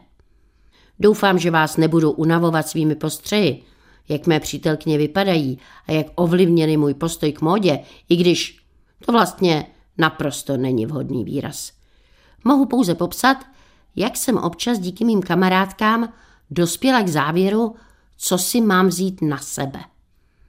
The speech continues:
S módními trendy to nemělo nic společného a zaplať pánbu za to. Vlastně proto jsem se teď vrhla do téhle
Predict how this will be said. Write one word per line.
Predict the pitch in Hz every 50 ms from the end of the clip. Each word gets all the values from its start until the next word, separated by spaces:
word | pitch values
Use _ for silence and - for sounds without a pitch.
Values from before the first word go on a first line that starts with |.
| _ _
S | - - -
módními | 185 180 180 165 170 175 165 147
trendy | 139 - 151 156 165 165 165 170 165
to | 165 165 160
nemělo | 151 151 156 156 151 151 151
nic | 151 151 143 147
společného | - - 160 160 156 156 - - 139 139 139 135 131 135 135 - _ _ _ _ _ _ _ -
a | 233
zaplať | 247 196 180 - - 151 143 -
pánbu | - - - 156 - 143
za | - - 117
to. | - - - - - _ _ _ _ _ _ _ _ _ _ - - _ - -
Vlastně | 165 170 170 - - - 196 185 170 170 - - - _ _ _ _ _ _
proto | 170 170 170 - 220
jsem | 214 - 180 170
se | - 175 156
teď | - 156 147 139
vrhla | 147 147 143 156 151 147
do | 143 139
téhle | 131 - 147 143 143 143 147 139 127 131